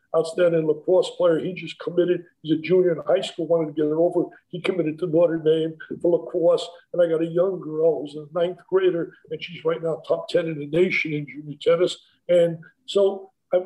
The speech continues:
I got five kids, have goals. They have a, uh, they know it, it takes hard work to achieve your goals. Academics are important to them. And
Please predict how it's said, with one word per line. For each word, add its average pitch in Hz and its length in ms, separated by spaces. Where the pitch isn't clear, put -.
I 190 80
got 190 260
five - 320
kids, 208 380
have - 120
goals. 202 540
They 165 100
have 143 100
a, - 420
uh, 131 80
they 147 120
know 190 480
it, - 40
it - 80
takes - 300
hard 170 280
work 202 260
to 160 180
achieve 233 300
your 202 140
goals. 196 440
Academics 180 580
are 190 120
important 202 440
to 190 80
them. 180 300
And 170 220